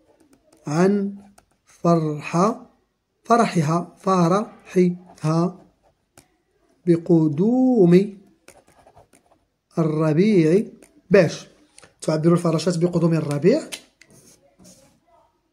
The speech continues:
وطربت الفراشات محلقة فوق الأزهار من كل ألوانه. ها؟ إذن ف-، ب-، بالتحليق تعبر الفراشات عن فرحتها بقدوم الربيع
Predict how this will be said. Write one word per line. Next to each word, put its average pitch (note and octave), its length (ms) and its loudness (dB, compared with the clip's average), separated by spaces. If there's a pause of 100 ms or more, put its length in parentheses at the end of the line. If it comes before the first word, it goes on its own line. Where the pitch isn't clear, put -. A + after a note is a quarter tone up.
(1700)
وطربت F3+ 480 0
الفراشات E3+ 440 -2
محلقة A3+ 760 0
فوق F#3+ 160 -2
الأزهار F3+ 460 -2
من A#3 140 -2
كل A#3+ 160 -4
ألوانه. E3+ 460 0 (160)
ها؟ G3 100 -10 (280)
إذن C#4+ 220 -2 (220)
ف-، B3+ 240 0 (420)
ب-، C4+ 200 2 (400)
بالتحليق G#3+ 760 -2 (380)
تعبر E3 380 2
الفراشات F3+ 480 0
عن F#3+ 80 -2
فرحتها F#3 400 -2
بقدوم F#3 360 2
الربيع F3 600 2